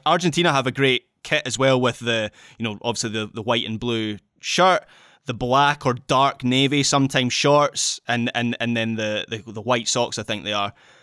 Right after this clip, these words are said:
But fifa demanded they wear all white and France wear all blue, so that kinda spoiled things. But yes, I, I, I take your point. The France shirt was, was very nice. I don't know whether it's just 'cause of the era I grew up in.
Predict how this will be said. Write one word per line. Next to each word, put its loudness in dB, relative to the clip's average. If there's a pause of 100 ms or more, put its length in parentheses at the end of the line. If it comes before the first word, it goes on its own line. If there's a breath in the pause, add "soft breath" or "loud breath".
(120)
But -8
fifa -2 (100)
demanded -4
they -4
wear 0
all 4
white 2
and 0
France 0
wear 2
all 4
blue, 4
so 2
that 0
kinda -6
spoiled -6
things. -6
But 0
yes, 0
I, 0
I, -2
I 0
take -4
your -4
point. -4
The -10
France -2
shirt -4
was, -12
was -8
very 0
nice. 0 (220 loud breath)
I 0
don't 2
know 4
whether 4
it's 0
just 0
'cause -2
of -4
the -4
era 4
I 4
grew 2
up -2
in. 0